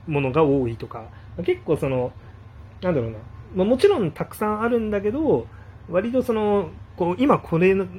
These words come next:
勢いこれだよねみたいな感じのジャンルっていうのが固定化されてるイメージはちょっと強くて、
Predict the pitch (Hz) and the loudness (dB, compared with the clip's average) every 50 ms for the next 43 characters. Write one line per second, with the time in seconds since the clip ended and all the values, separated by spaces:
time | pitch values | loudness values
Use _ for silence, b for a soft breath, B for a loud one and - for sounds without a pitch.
0 | - - - 156 151 - 226 202 156 - - - 143 139 156 170 151 123 127 135 | -14 -8 -8 -6 0 4 6 6 6 4 0 -4 -2 2 2 2 2 2 0 -2
1 | 135 131 127 127 120 120 120 117 - 143 139 139 147 185 226 254 214 143 117 139 | -2 -2 -2 -4 -4 -4 -6 -6 -6 -6 -6 -4 -2 0 2 2 2 2 0 0
2 | 139 139 143 156 156 - 160 123 113 104 - - 151 214 208 208 - 196 - 202 | -2 0 0 0 0 0 -2 -4 -4 -6 -6 0 4 6 6 6 4 0 -2 -2
3 | 196 185 202 185 190 190 190 - - - - - - - - 202 202 208 190 160 | -2 0 0 0 0 -2 -6 -8 -18 -20 -18 -18 -16 -10 -4 -2 2 2 2 2
4 | 127 127 117 117 117 120 - - - - - - 123 - - - 175 165 143 120 | 0 -2 -4 -4 -6 -8 -12 -16 -18 -14 -14 -12 -12 -10 -4 0 0 0 0 -2
5 | - - - 113 - | -8 -12 -12 -12 -12